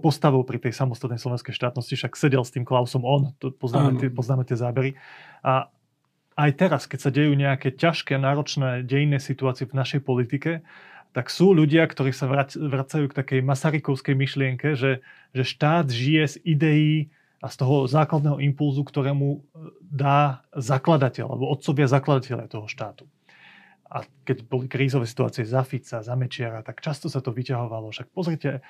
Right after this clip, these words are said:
Speaker 1: aké problémy má tá naša republika. Nečudo, keď vznikla e, za čias Vladimíra Mečiara,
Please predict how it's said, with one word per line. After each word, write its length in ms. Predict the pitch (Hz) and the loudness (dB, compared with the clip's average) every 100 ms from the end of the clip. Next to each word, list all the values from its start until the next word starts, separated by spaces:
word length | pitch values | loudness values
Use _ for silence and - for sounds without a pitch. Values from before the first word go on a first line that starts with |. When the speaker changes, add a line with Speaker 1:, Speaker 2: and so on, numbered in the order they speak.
| - | -14
Speaker 1:
aké 160 | - - | -8 -6
problémy 560 | 135 143 147 160 151 139 | -2 0 2 4 4 2
má 240 | 135 139 | 2 2
tá 80 | 139 | 0
naša 240 | 135 131 | -2 -2
republika. 720 | 127 123 143 123 135 139 135 135 _ _ _ - 147 - | -6 -4 -4 -2 0 0 0 -2 _ _ _ -18 -16 -10
Nečudo, 720 | 156 156 180 180 143 175 180 | -2 2 4 6 6 6 4
keď 160 | 160 131 | 0 0
vznikla 640 | 120 139 165 156 151 143 - - - - | 2 0 2 2 2 0 -8 -20 -20 -8
e, 80 | 143 143 143 143 - _ - | -2 2 2 0 -10 _ -12
za 240 | 139 127 | -4 -2
čias 480 | 135 - 151 151 - | 0 2 4 4 0
Vladimíra 560 | 151 135 139 139 143 127 | -6 0 2 4 4 2
Mečiara, 560 | 131 147 170 160 170 | 0 0 2 2 2